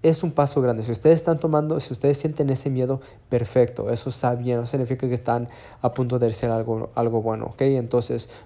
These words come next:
no dejen que el miedo les controle o el, o que el temor les controle su vida, su futuro, ¿ok?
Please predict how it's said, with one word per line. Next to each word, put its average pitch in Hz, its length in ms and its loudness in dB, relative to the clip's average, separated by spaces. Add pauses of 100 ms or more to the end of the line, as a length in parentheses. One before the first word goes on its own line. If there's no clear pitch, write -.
no 147 360 8
dejen 139 500 2 (320)
que 139 80 2
el 139 120 4
miedo 131 340 2
les 123 180 2
controle 117 520 2
o 120 120 4
el, 117 80 -4 (180)
o 123 240 2
que 131 100 -2
el 117 100 -4
temor 127 280 2
les 139 160 2
controle 120 460 0
su - 160 -10
vida, 123 400 0 (240)
su - 280 -2
futuro, 117 480 -2
¿ok? - 140 -10